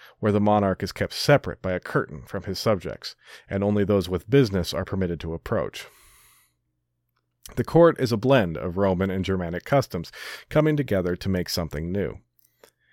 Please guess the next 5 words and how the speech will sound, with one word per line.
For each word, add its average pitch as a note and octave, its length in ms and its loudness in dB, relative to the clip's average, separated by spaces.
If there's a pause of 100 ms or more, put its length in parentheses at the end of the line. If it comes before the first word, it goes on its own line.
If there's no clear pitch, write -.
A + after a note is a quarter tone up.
(160)
As A#2+ 160 2
Sidonius A#2+ 560 2
himself C#3+ 460 2
says, E2+ 400 -2 (460)
quote, G#2 360 0